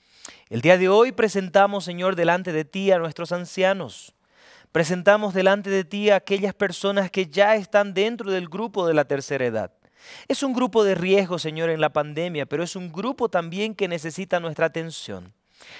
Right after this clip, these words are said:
Necesita nuestro cuidado, necesita también nuestra intercesión, Señor. Por eso los colocamos delante de ti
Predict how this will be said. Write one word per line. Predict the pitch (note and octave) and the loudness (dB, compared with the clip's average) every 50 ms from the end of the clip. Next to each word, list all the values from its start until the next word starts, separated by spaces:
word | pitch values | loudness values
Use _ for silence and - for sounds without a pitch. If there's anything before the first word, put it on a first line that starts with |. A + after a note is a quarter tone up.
| - - | -20 -14
Necesita | - B2 C#3 C3 D3 D3 C#3+ F3 D#3+ - E3 | -10 -8 -6 -4 -4 -4 -4 -4 -2 -2 -2
nuestro | D#3+ D#3 C#3 - D#3 D3+ | -2 -4 -8 -8 -10 -12
cuidado, | - - E3 D3+ C3+ D#3 E3+ F3 F3 E3 B2 G#2+ F#2 F2+ _ _ _ _ _ _ _ _ - | -10 -10 -10 -6 -2 2 2 4 2 2 -2 -6 -12 -16 _ _ _ _ _ _ _ _ -6
necesita | C3 D#3 D3+ - E3 - G3 F#3+ D#3+ F#3+ F3 | -4 -2 -2 -2 -2 -4 -4 -2 0 0 2
también | D3 F3 E3+ E3+ F3 F#3 F#3+ | 2 0 -2 -2 -4 -4 -4
nuestra | F#3 F3 F3 F3 F3 E3 D3+ - - E3 D#3+ F3 | -4 -2 -2 0 0 -2 -2 -2 2 2 4 4
intercesión, | F#3+ G3+ A3 A#3 A#3+ G3+ - A3+ G3 F3+ G3+ G#3 F#3+ - G#3+ G#3+ G#3+ A3+ A3 - | 2 0 -4 -6 -6 -4 -2 -2 -2 -2 -2 -4 -4 -4 -4 -4 -4 -4 -4 -4
Señor. | G3+ F3 E3+ F3 F#3 G#3 G#3+ F#3+ D#3+ | -6 -6 -6 -4 -4 -2 -2 -4 -4
Por | - D#3+ E3 | -4 0 2
eso | G3 A3+ A#3 - A#3 G#3+ | 4 4 2 2 -2 -4
los | F#3+ - | -6 -6
colocamos | - F#3 F3 F3 E3 - F#3 F3+ F3+ F#3 F3+ D#3+ | -6 -4 -4 -4 -2 2 2 2 2 0 -4 -6
delante | D3+ D#3 D#3 E3 F3 F#3+ G3 F#3 G3 | -4 -2 0 0 0 0 -2 -4 -4
de | F#3+ F#3+ | -4 -4
ti | D#3 - E3+ D#3+ E3 D#3 | -6 -8 -8 -8 -8 -10